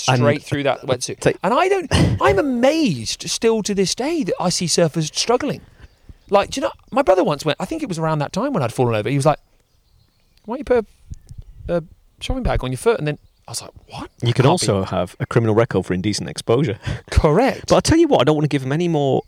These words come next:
Speaker 1: uh, um, publicity, advertising, or, uh, uh, than they have already got themselves. But the, the kind of advent of stuff like dry robes, right?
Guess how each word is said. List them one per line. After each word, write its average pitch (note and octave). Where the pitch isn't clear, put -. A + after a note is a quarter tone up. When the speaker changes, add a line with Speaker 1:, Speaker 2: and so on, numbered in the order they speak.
Speaker 1:
uh, B2+
um, G#2+
publicity, A#2
advertising, G2+
or, G2
uh, A2+
uh, -
than G2+
they G#2
have G#2+
already G#2+
got -
themselves. -
But -
the, C3+
the C3+
kind E3
of D3+
advent D#3
of -
stuff -
like G#2+
dry A2+
robes, -
right? F#2